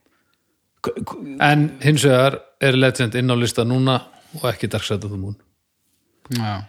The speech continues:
Speaker 1: Hvað ertu, hvað lög eru á Legend? Förum aðeins yfir þetta.
Speaker 2: Eh, þau, eh, ó, þetta er svo gott plata, sko. Sko, Is This Love?
Speaker 1: Mhm.
Speaker 2: Opnum því.
Speaker 1: Mhm.
Speaker 2: No Woman, No Cry,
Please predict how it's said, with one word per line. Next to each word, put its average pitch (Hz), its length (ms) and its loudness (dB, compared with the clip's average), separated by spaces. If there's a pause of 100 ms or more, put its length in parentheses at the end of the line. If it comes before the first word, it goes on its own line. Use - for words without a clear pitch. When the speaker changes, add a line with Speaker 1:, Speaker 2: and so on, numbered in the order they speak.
(100)
Speaker 1:
Hvað 139 320 4 (240)
ertu, 135 300 -4 (240)
hvað 156 240 2
lög 180 260 2
eru 147 160 2
á 113 100 2
Legend? - 380 -6
Förum - 240 -6
aðeins 98 160 -4
yfir 92 160 -6
þetta. - 220 -16 (1600)
Speaker 2:
Eh, 120 400 0 (100)
þau, 131 140 4
eh, 55 340 -2
ó, - 220 -8
þetta - 200 -12
er - 60 -10
svo - 160 -14
gott - 80 -20
plata, - 240 -20
sko. - 180 -20 (1700)
Sko, - 200 0 (480)
Is 143 160 2
This 117 140 -4
Love? 98 160 -6 (340)
Speaker 1:
Mhm. 90 280 -4 (120)
Speaker 2:
Opnum 104 340 -4
því. 104 80 -8 (280)
Speaker 1:
Mhm. 90 80 -2
Speaker 2:
No 139 100 6
Woman, 127 280 4
No 127 100 0
Cry, 120 240 0